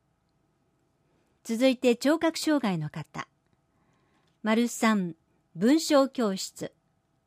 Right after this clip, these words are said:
十一月一日、八日、十五日、二十九日、いずれも午後一時三十分から四時まで。各日三十人です。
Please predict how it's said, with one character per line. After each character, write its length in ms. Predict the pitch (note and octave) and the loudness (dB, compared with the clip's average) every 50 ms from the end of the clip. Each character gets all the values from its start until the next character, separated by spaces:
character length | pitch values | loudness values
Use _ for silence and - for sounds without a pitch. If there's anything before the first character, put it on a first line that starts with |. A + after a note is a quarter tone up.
| _ _ _ _ _ _ _ _ _ _ _ _ _ _ _ _ _ - F3+ | _ _ _ _ _ _ _ _ _ _ _ _ _ _ _ _ _ -12 -4
十 220 | E3 G#3+ C4+ D4 | 0 2 4 4
一 260 | C#4+ C#4 - - C#4 | 4 2 0 0 2
月 260 | B3+ C4 - - - | 2 2 0 2 0
一 340 | A#3+ A3+ - - A#3+ A#3+ A3+ - | -2 0 0 0 0 0 0 0
日、 420 | - G#3 G#3 - - - F3+ F3 _ _ _ _ _ _ _ _ - F#3 | -2 -4 -4 -4 -6 -6 -6 -8 _ _ _ _ _ _ _ _ -4 0
八 260 | G3+ A3+ B3 C4+ B3+ _ | 2 4 4 4 0 _
日、 240 | - - G#3 G3+ - _ _ _ _ _ - | -2 0 0 0 0 _ _ _ _ _ -12
十 280 | E3+ F3+ C4+ D#4 D4 A#3+ | -6 0 0 2 2 2
五 140 | G3+ B3+ B3+ | 2 2 2
日、 500 | A3 G#3+ G#3+ - - - E3+ D#3+ - _ _ _ _ _ - | 2 0 -2 -4 -6 -8 -6 -6 -8 _ _ _ _ _ -2
二 180 | A#3 C#4+ D#4+ | 2 2 2
十 260 | D#4+ - A#3+ A#3 G#3+ G3+ | 2 2 0 0 0 -2
九 180 | - - B3+ | 0 0 2
日、 440 | A#3+ G#3+ G3 - - - E3+ D#3 _ _ _ _ _ _ _ _ _ _ _ _ _ _ - | 2 2 0 -2 -6 -10 -10 -10 _ _ _ _ _ _ _ _ _ _ _ _ _ _ -4
い 120 | G#3+ G#3 | -4 0
ず 100 | A3+ C#4+ | 2 2
れ 140 | C#4 C4 B3+ | 4 4 4
も 180 | B3 B3+ A#3+ | 4 2 0
午 160 | G#3+ A3 D#4 E4 | 2 4 4 4
後 160 | D4 C4 A3+ | 4 4 4
一 240 | A3+ G3+ - D#4 B3+ | 2 2 0 0 0
時 140 | B3 A#3 | 0 -2
三 260 | G#3+ - C4 C4 C4+ B3 | -2 0 0 0 0 0
十 140 | C#4+ C4+ | -2 -4
分 260 | - - G#3+ G3 F#3 F3 | -4 -2 -4 -2 -2 -2
か 140 | - F3 | -4 -4
ら 100 | E3 E3 | -2 -2
四 180 | E3 F3+ G#3+ A#3 | -2 0 0 -2
時 160 | G#3+ - F3 | -2 -4 -6
ま 160 | D3+ C#3+ D3 | -6 -6 -8
で。 200 | D3 - - - _ _ _ _ _ _ _ _ _ _ _ _ _ _ _ _ _ _ _ - | -8 -10 -12 -14 _ _ _ _ _ _ _ _ _ _ _ _ _ _ _ _ _ _ _ -2
各 220 | C#4 C#4 C#4 C4 | -2 0 2 2
日 340 | G#3+ A#3 G#3+ - G3+ G3+ G3+ | 2 2 0 0 -2 -2 -2
三 280 | - - B3 C#4 D4+ | 0 2 2 2 2
十 140 | D4 E4+ D#4+ | 2 2 2
人 240 | C#4+ A#3 G#3 F#3+ F3 | 2 2 0 0 -2
で 160 | D#3+ F#3+ C4+ | 0 -2 -2
す。 240 | - - - - _ | -2 -4 -12 -18 _